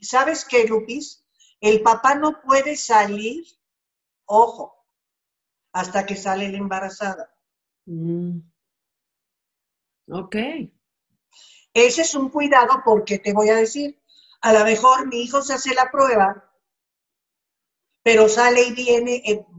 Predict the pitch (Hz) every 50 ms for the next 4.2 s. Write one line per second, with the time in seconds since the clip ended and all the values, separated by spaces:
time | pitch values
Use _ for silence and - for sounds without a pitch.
0 | - - 214 226 233 233 240 247 247 254 262 254 233 214 196 - 196 196 202 269
1 | - - - - _ _ _ _ _ _ _ _ _ _ _ _ _ _ _ _
2 | _ _ _ - 202 185 - - 202 202 196 226 247 240 - 247 233 220 220 -
3 | 202 190 180 - 180 165 - - 185 190 190 214 233 247 240 240 214 196 196 -
4 | 185 208 220